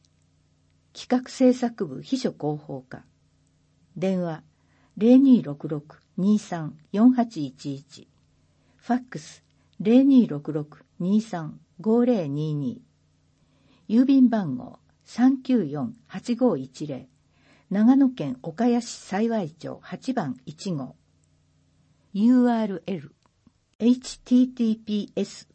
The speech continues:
コロンスラッシュスラッシュダブリュダブリュダブリュドットシーアイティーワイドットオーケーエーワイエードットエルジードットジェーピースラッシュ。メールアドレス、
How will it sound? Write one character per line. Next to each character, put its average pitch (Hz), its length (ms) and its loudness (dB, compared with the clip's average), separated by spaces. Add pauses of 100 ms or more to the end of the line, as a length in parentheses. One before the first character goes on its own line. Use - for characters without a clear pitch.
(160)
コ 208 140 -4
ロ 170 120 -8
ン - 140 -16 (120)
ス - 160 -4
ラ 254 80 2
ッ 254 60 -10
シ - 200 -20
ュ - 20 -16
ス - 140 -12
ラ 156 80 -8
ッ 170 60 -14
シ - 200 -20
ュ - 40 -20 (520)
ダ 175 140 -4
ブ 202 80 0
リ 233 160 0
ュ - 20 -8
ダ 220 120 0
ブ 202 100 -4
リ 185 140 -6
ュ 165 40 -14
ダ 175 140 -8
ブ - 80 -12
リ - 100 -14
ュ - 40 -20 (240)
ド 160 100 -4
ッ 165 60 -8 (160)
ト 175 180 -8 (260)
シ 247 380 -2
ー 240 80 -2
ア 226 60 0
イ 165 100 -4
テ - 200 -10
ィ 170 100 -4
ー 160 40 -6
ワ 147 120 -10
イ 190 100 -18 (220)
ド 165 120 -2
ッ 165 60 -10 (140)
ト 165 200 -14 (480)
オ 240 140 4
ー 247 60 -4
ケ 226 240 0
ー 208 220 -2
エ - 20 -
ー - 20 -6
ワ 139 140 -6
イ 165 180 -6
エ 135 60 -6
ー - 120 -14 (200)
ド 156 140 -4
ッ 165 60 -12 (120)
ト 160 200 -4 (300)
エ 175 140 -4
ル 208 140 -2
ジ 196 300 -12
ー - 160 -20
ド 156 100 -4
ッ 160 40 -20 (140)
ト 160 200 -10 (240)
ジ 180 120 -8
ェ 190 80 -4
ー 208 120 -10
ピ 170 240 -12
ー - 40 -20
ス - 120 -12
ラ 160 100 -12
ッ - 20 -16
シ - 240 -20
ュ。 - 40 -20 (920)
メ 233 220 6
ー 269 40 2
ル 247 140 0
ア 220 60 -4
ド 156 120 -8
レ 131 120 -10
ス、 - 240 -20